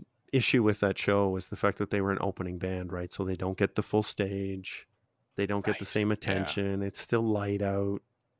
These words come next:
Speaker 2: Yeah.
Speaker 1: But they were still amazing. They still blew me away. And of course, the seats are still half empty. And
Speaker 2: Oh, that sucks.
Speaker 1: to me, they're not getting the respect they deserve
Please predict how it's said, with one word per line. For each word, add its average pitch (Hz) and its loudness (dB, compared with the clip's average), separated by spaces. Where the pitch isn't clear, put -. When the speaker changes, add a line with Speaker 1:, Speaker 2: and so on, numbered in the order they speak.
Speaker 2:
Yeah. 80 -6
Speaker 1:
But 110 -2
they 117 2
were 107 -2
still 117 0
amazing. 98 -4
They 101 -4
still 95 -4
blew 98 -2
me 95 -4
away. 90 -8
And 113 2
of 107 0
course, - 0
the 95 -4
seats - -2
are 98 -4
still 90 -4
half 90 -4
empty. 98 -4
And 95 -10
Speaker 2:
Oh, 117 -8
that - -18
sucks. - -18
Speaker 1:
to 135 4
me, 135 8
they're 120 8
not 110 6
getting 98 2
the 92 -4
respect 85 -6
they 90 -4
deserve 85 -8